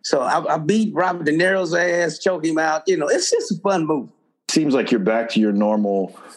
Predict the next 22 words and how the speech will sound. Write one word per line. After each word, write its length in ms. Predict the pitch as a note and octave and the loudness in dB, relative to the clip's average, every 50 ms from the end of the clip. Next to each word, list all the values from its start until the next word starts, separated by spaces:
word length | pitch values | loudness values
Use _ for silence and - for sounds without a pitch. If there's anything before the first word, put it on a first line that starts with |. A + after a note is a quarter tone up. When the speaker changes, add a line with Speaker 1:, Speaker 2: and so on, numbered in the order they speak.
| - - | -16 -10
Speaker 2:
schedule. 480 | - - - - B2+ A#2+ G2+ G2 G2 F2+ | -8 -4 0 0 0 2 2 2 2 2
You're 120 | F2+ F#2 | 2 2
gonna 200 | F#2 G2 F#2+ F#2 | 2 2 2 2
be 120 | F2 G2 | 2 2
doing, 360 | F#2 F2 G#2 G2+ G2+ G2 F#2+ F2+ | 2 2 2 2 2 2 0 0
doing 360 | - - G2 A#2 A#2+ A#2 A2 | 0 0 2 2 2 2 2
Vegas 580 | G#2+ A2+ G#2+ G#2 A2 G#2+ G2+ - - - - | 2 2 2 2 2 0 0 -2 -4 -4 -2
Monday 320 | G2+ G2+ A2 A2 G#2+ G#2+ G#2 | 0 2 2 2 2 2 2
to 80 | G#2 | 2
Wednesday, 800 | G2 G2 G#2+ G#2+ G#2 G2+ F#2 G2 G#2 G#2 G2+ G2+ G2 G2 F#2+ F#2+ - _ _ _ _ - | 0 0 0 0 0 0 2 2 2 2 2 2 2 0 -2 -4 -8 _ _ _ _ 0
Speaker 1:
Mm-hmm. 480 | G#2+ F#2+ G2+ A2+ A2+ A2+ - - - G#2 | 0 2 2 0 0 -2 -6 -6 -2 -2
Speaker 2:
running 220 | A2 A2 G#2+ G#2 | 0 0 0 2
around 200 | G#2 G#2 G2+ G2 | 2 2 2 0
the 60 | F#2+ | 0
country 600 | F2+ - A2+ G#2+ G#2 G#2+ - G#2 G2+ G2 G2 F#2 | 0 0 0 0 0 2 0 0 2 2 0 0
on 140 | - F#2 F#2 | 0 2 2
the 80 | F#2 F2+ | 2 2
weekends 480 | F#2 G#2 F#2+ - G#2+ G2 F#2+ F#2+ F2+ | 2 0 2 2 2 2 2 2 2
like 180 | F#2+ F#2 E2+ - | 0 0 0 0
you 120 | F#2 F#2 | -2 0
always 320 | F#2 F#2 F#2 F#2 F2+ E2+ E2+ | 0 0 0 0 0 0 0
do. 400 | F#2+ F#2 F#2 F#2 F2+ F2+ F2 | 0 0 2 2 0 -2 -4